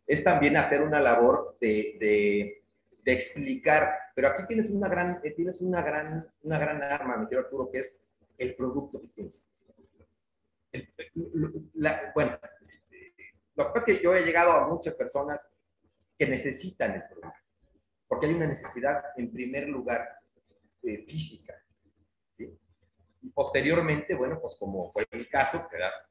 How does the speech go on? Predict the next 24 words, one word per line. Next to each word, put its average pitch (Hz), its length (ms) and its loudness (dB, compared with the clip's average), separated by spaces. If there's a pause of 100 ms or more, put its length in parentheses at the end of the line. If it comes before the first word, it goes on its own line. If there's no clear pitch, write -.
te 87 80 -4
das 90 160 -2
a 113 60 0
la 117 160 -2
tarea 117 340 2 (240)
de, 92 400 -4
de, 90 380 -4
de 92 100 -4
ver, 98 300 -2 (120)
"Oye, 113 140 -4
me 110 100 2
interesa, 117 360 0
oye, 135 160 2
hay 117 220 2
posibilidad 131 260 0
de - 140 -4
que 92 180 -2
tú - 140 -20
puedas - 240 0
hacer - 320 -10 (520)
un, 98 360 -6
un 101 240 -10
plan 120 200 2
B", - 460 2